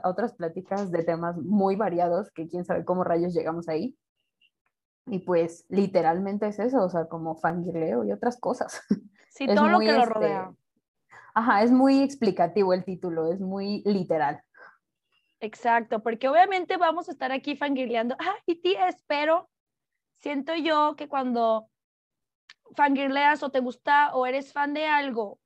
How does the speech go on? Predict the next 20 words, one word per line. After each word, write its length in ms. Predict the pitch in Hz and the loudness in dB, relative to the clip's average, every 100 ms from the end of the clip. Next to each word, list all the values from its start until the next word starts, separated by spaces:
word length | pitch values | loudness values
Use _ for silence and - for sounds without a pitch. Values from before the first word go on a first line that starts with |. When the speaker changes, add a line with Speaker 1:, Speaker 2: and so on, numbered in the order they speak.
| _ - | _ -6
Speaker 2:
que 140 | 262 | -2
no 280 | 262 277 294 | 0 2 0
es 100 | 294 | 0
de 80 | 339 | -2
tu 180 | 339 269 | -4 -2
país 600 | 247 254 233 196 _ _ _ | 0 0 -4 -10 _ _ _
y 220 | 247 247 | -8 -6
que 140 | 233 240 | -2 -2
no 420 | 247 262 285 302 | -2 0 0 2
habla 300 | 302 302 294 | 0 -2 -4
tu 80 | 277 | -4
idioma, 580 | 220 226 220 233 294 - _ _ _ _ - | -4 -2 -2 -2 -4 -8 _ _ _ _ -8
no 160 | 247 285 | -4 0
nada 220 | 302 311 | 2 2
más 160 | 320 320 | 0 -2
se 100 | 277 | -2
queda 180 | 285 | 0
ahí 120 | 294 294 | 0 0
encerrado 580 | 285 294 269 269 269 | -2 -2 0 2 2
el, 140 | 269 | 0